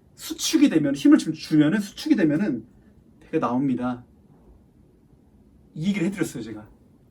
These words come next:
그러니까 배가, 내가 배를 내민 것과 배를 수축해서 나온 것과는 좀 다른 거예요. 이게 왜 다르냐? 여러분 한번 해보세요.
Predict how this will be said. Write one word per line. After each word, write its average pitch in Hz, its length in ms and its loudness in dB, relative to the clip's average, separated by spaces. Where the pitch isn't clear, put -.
그러니까 - 200 -6
배가, 151 280 -4
내가 151 380 -4
배를 - 220 -4
내민 185 280 8
것과 123 480 2
배를 196 360 -2
수축해서 285 560 0
나온 262 340 8
것과는 156 380 4
좀 240 100 2
다른 202 260 2
거예요. 131 320 2
이게 190 120 -6
왜 151 140 4
다르냐? 131 420 2
여러분 196 240 2
한번 202 200 4
해보세요. 233 360 -2